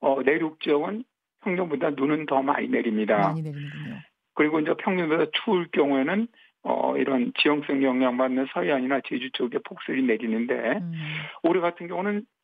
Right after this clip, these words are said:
Speaker 1: 제가 앞에서 말씀드렸지만은 북극 해빙이 많이 높게 되면 제트기류가 많이 사용하게 되지 않습니까?
Speaker 2: 예, 예.
Speaker 1: 사용해서 우리나라 쪽 한기가 내려올 때는
Speaker 2: 예.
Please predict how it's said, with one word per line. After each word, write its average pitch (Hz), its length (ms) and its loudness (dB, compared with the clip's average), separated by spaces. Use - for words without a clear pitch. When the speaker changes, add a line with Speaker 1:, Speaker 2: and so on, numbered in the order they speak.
Speaker 1:
제가 156 180 2
앞에서 - 240 -6
말씀드렸지만은 139 960 -2
북극 196 340 -2
해빙이 185 180 0
많이 160 300 0
높게 147 260 -2
되면 156 300 -2
제트기류가 147 460 -6
많이 - 200 -6
사용하게 208 340 2
되지 156 200 -2
않습니까? 220 560 0
Speaker 2:
예, 180 240 -2
예. 147 180 -6
Speaker 1:
사용해서 190 380 2
우리나라 160 320 2
쪽 170 140 0
한기가 175 460 0
내려올 143 420 0
때는 175 380 0
Speaker 2:
예. 160 100 -6